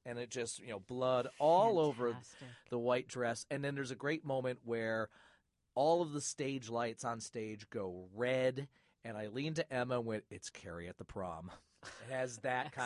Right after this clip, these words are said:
Speaker 2: Excellent.
Speaker 1: homage to it. So,
Speaker 2: Oh, I love it.
Speaker 1: yeah, it was
Speaker 2: Give me
Speaker 1: fa-,
Speaker 2: some
Speaker 1: it was
Speaker 2: good old-fashioned
Speaker 1: excellent.
Speaker 2: stagecraft.
Speaker 1: And
Speaker 2: I mean,
Speaker 1: that's
Speaker 2: that,
Speaker 1: what they did.
Speaker 2: that's great.
Speaker 1: So that is playing. So anyway, the Qu-, A Quiet Place is
Speaker 2: <laughs>
Speaker 1: playing
Speaker 2: Sorry.
Speaker 1: on video. Lean on Pete,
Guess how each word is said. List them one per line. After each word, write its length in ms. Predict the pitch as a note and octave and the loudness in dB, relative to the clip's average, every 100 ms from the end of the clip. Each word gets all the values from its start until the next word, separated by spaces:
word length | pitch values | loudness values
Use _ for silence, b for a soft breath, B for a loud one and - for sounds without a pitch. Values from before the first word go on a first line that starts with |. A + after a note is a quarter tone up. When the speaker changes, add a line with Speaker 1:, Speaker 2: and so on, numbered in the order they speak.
| A#2 | 0
Speaker 2:
Excellent. 80 | A#2+ | -2
Speaker 1:
homage 480 | A2+ A2+ G2+ F#2+ - | -2 -2 -4 -6 -10
to 180 | F#2+ D#2+ | -12 -12
it. 180 | D#2 - | -12 -8
So, 160 | - | -4
Speaker 2:
Oh, 60 | G3+ | -2
I 80 | E3+ | 0
love 260 | - E3+ D3+ | -2 -4 -6
it. 140 | - B B | -14 B B
Speaker 1:
yeah, 200 | D3 G2+ | -2 0
it 100 | B2 | 2
was 80 | E3 | 2
Speaker 2:
Give 60 | B3 | 2
me 60 | C4 | 2
Speaker 1:
fa-, 60 | |
Speaker 2:
some 100 | A#3+ | 0
Speaker 1:
it 40 | C3+ | 0
was 60 | |
Speaker 2:
good 80 | G3 | 2
old-fashioned 260 | G#3+ - G3 | 2 2 -2
Speaker 1:
excellent. 220 | F#3+ G3 - | -2 -4 -4
Speaker 2:
stagecraft. 840 | E3+ D3+ C#3+ - C3+ A2 - - | -4 -4 -6 -8 -8 -8 -14 -12
Speaker 1:
And 100 | - | -4
Speaker 2:
I 100 | D3+ | -2
mean, 140 | D3 D3 | 0 0
Speaker 1:
that's 220 | C#3 - | -2 -2
Speaker 2:
that, 120 | D3+ | -4
Speaker 1:
what 40 | D#3 | -2
they 100 | A2+ | -4
did. 280 | G2 F2 A2+ | -6 -8 -6
Speaker 2:
that's 260 | D#3 D#3 | -8 -8
great. 440 | - C3 C3+ A#2+ G2+ B | -10 -8 -8 -8 -12 B
Speaker 1:
So 220 | - C#3+ B2 | -4 0 2
that 320 | D3+ G#3 - | 4 4 2
is 160 | F#3 - | -4 -4
playing. 400 | - E3+ E3 - | 0 0 2 2
So 120 | A3 | 4
anyway, 260 | G#3+ C3 | 4 2
the 100 | A2 | -2
Qu-, 160 | - - | -8 -4
A 80 | D#3 | -4
Quiet 300 | - G3+ G3+ | 6 6 6
Place 320 | G3+ G3+ A3 | 4 2 2
is 180 | F3+ D#3 | 0 -4
Speaker 2:
<laughs> 0 | |
Speaker 1:
playing 380 | - E3 E3 E3 | 0 2 2 0
Speaker 2:
Sorry. 220 | E3 D3 | -2 -6
Speaker 1:
on 240 | C3+ C3 C3 | -2 0 2
video. 340 | D#3+ F3 E3 | 2 4 4
Lean 360 | C#3 F3 A#3 A#3 | 4 0 2 4
on 180 | G3+ E3 | 4 4
Pete, 500 | - G#3+ A3+ - | 2 2 -2 -6